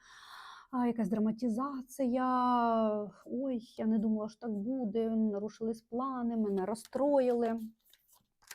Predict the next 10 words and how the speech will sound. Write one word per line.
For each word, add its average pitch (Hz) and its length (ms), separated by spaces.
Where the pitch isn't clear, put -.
М, 208 380
да, 330 180
тут 220 140
буде, 220 480
е, 208 240
з 202 140
якимось, 233 640
е, 202 240
маніпуляцією, 226 800
обманом. 254 320